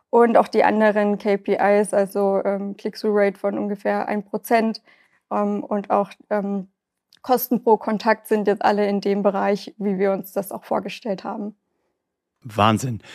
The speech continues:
Speaker 2: Ihr habt ja echt wahnsinnig auch umgesetzt. So, es war ja
Speaker 1: Mhm.
Speaker 2: jede Woche waren neue Ergebnisse da. Das ist natürlich sehr beeindruckend. Was habt ihr im organischen Marketing dann gemacht?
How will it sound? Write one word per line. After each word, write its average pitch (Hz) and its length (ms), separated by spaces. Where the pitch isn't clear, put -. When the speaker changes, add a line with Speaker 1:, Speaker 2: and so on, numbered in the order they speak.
Speaker 2:
Ihr - 60
habt - 100
ja 156 60
echt 107 280
wahnsinnig 113 380
auch 110 120
umgesetzt. 104 600
So, 85 140
es 82 160
war 92 100
ja 95 80
Speaker 1:
Mhm. - 80
Speaker 2:
jede 113 260
Woche 110 280
waren 98 180
neue 101 460
Ergebnisse 104 520
da. 98 220
Das 98 180
ist - 60
natürlich 98 320
sehr 117 180
beeindruckend. 117 640
Was 131 160
habt 190 160
ihr 190 80
im 165 80
organischen 127 580
Marketing 87 480
dann 82 160
gemacht? 80 480